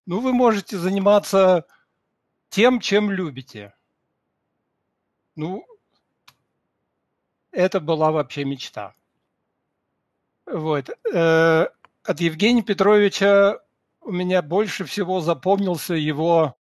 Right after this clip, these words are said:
большой кабинет с большим столом, где в углу стояла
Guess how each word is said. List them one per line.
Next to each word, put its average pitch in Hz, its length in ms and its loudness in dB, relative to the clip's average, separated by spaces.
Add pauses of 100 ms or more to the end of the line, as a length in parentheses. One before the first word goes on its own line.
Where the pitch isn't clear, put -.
(160)
большой 151 500 -4
кабинет 147 680 -2 (1500)
с 131 120 -14
большим 170 500 0
столом, 180 600 2
где 147 180 -2
в 151 120 -2
углу 160 340 -4
стояла 175 760 2